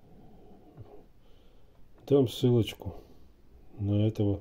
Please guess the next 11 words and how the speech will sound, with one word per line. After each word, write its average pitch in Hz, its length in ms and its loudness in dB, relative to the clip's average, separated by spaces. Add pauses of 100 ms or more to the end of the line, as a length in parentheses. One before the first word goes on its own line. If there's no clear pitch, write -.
продавца. 87 600 -6 (2750)
Общаться 135 640 2
с - 140 -18
ним 120 200 2
было 104 300 0 (920)
довольно-таки 110 500 0
просто. - 480 -8 (340)
Ну, 185 260 -2 (360)
массу 131 480 4
извинений 113 580 2
приносил 101 600 -4